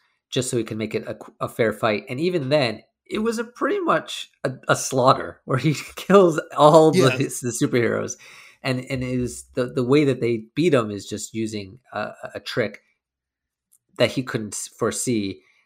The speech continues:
Speaker 1: to take the gauntlet off of him. I think
Speaker 2: Well,
Speaker 1: this,
Speaker 2: that didn't even
Speaker 1: this
Speaker 2: work.
Speaker 1: fight,
Speaker 2: <laughs> That
Speaker 1: that
Speaker 2: didn't
Speaker 1: didn't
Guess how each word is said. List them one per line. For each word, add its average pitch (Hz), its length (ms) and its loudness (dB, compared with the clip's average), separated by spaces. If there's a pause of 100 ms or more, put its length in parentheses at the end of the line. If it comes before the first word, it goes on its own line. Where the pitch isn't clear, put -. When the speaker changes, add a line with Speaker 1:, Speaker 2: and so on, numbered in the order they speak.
Speaker 1:
to - 80 -12
take - 220 -4
the 107 60 -6
gauntlet 101 420 -2
off 107 220 0
of 98 120 -14
him. 90 220 -14 (680)
I 139 120 4
think 139 380 -2
Speaker 2:
Well, 165 120 -2
Speaker 1:
this, 131 340 0
Speaker 2:
that 196 100 2
didn't 269 160 -2
even 226 120 6
Speaker 1:
this 175 80 4
Speaker 2:
work. 226 140 4
Speaker 1:
fight, 107 220 0 (260)
Speaker 2:
<laughs> - 280 -20
That 190 100 -2
Speaker 1:
that 160 100 -4 (400)
Speaker 2:
didn't 156 160 4
Speaker 1:
didn't - 20 6